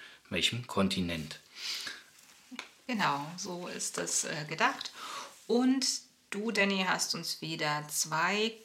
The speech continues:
Speaker 2: Konstellationen mitgebracht und dazu jeweils zwei AutorInnen gefunden, richtig?
Speaker 1: Genau so ist es. Und, äh, ich will auch gleich beginnen.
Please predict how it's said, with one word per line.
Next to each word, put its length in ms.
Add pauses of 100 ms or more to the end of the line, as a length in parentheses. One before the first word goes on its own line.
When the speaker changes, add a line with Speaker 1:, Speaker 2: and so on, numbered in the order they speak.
Speaker 2:
Konstellationen 720
mitgebracht 880
und 420
dazu 340
jeweils 540
zwei 400
AutorInnen 640
gefunden, 520
richtig? 520
Speaker 1:
Genau 480
so 120
ist 280
es. 280
Und, 440
äh, 320
ich 160
will 80
auch 100
gleich 220
beginnen. 400